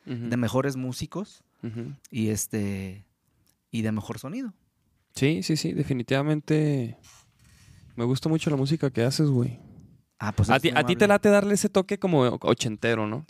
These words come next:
Speaker 2: Mm, últimamente sí, pero
Speaker 1: Bueno,
Speaker 2: es-,
Speaker 1: sí, al-,
Speaker 2: pero
Speaker 1: últimamente.
Speaker 2: ul-, últimamente sí, porque he estado como, eh, volviendo a escuchar cosas que escuchaba en la infancia,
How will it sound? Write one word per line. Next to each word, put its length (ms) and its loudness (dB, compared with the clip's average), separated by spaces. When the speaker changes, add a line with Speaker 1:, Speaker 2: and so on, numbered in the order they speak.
Speaker 2:
Mm, 400 4
últimamente 680 2
sí, 260 -4
pero 140 6
Speaker 1:
Bueno, 120 6
Speaker 2:
es-, 60 4
Speaker 1:
sí, 120 4
al-, 140 6
Speaker 2:
pero 220 2
Speaker 1:
últimamente. 640 2
Speaker 2:
ul-, 20 4
últimamente 500 0
sí, 200 -2
porque 340 -2
he 20 0
estado 380 0
como, 840 -2
eh, 460 0
volviendo 720 2
a 60 4
escuchar 460 -6
cosas 240 -8
que 80 -8
escuchaba 320 -6
en 60 -4
la 40 -4
infancia, 500 -6